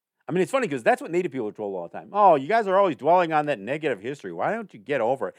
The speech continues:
It happened a long time ago. We can't be held responsible for what, uh, what people did a hundred years ago." No, but you can be respo-, held responsible for what you're doing now.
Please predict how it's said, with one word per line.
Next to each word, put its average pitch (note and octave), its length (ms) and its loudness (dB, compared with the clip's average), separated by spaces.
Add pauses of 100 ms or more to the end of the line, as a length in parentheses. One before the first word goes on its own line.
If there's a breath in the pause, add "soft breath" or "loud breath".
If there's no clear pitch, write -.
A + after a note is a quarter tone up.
(140 loud breath)
It C#3 120 -2
happened F#3+ 380 4
a C#3+ 40 0
long D#3 260 0
time D#3 260 -4
ago. G2 220 -6 (180 soft breath)
We B3 140 0
can't A#3+ 260 0
be D3+ 120 -2
held C#3+ 220 4
responsible A#2+ 600 0
for A#2+ 200 -4
what, A#2 300 -4
uh, A2 200 0 (260 soft breath)
what G#2+ 140 -8
people B2 240 -6
did C3+ 140 0
a A2+ 60 0
hundred A#2 280 -4
years D#3 180 -6
ago." F2+ 160 -12 (180 soft breath)
No, D3+ 180 0
but A#2+ 160 -8
you B2 80 -12
can G#3+ 260 -6
be F3 120 -8
respo-, C#3 300 -8 (160)
held B2+ 200 -2
responsible G#2 440 -8
for - 80 -8
what A#2 80 -6
you're F#2+ 80 -18
doing F2+ 240 -14
now. E2+ 260 -18